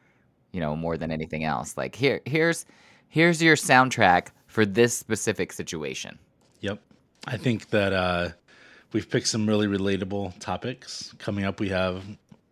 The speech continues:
Speaker 2: best album for Running from Zombies.
Speaker 1: Mm-hmm.
Speaker 2: Best album
Speaker 1: Mm-hmm.
Speaker 2: for, uh, you know, cratering a social network.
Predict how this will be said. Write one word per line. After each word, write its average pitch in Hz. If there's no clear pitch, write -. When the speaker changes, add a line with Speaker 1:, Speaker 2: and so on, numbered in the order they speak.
Speaker 2:
best -
album 90
for 98
Running 92
from 92
Zombies. 90
Speaker 1:
Mm-hmm. 104
Speaker 2:
Best 117
album 92
Speaker 1:
Mm-hmm. 104
Speaker 2:
for, 90
uh, 87
you 87
know, 87
cratering 95
a 90
social 95
network. 95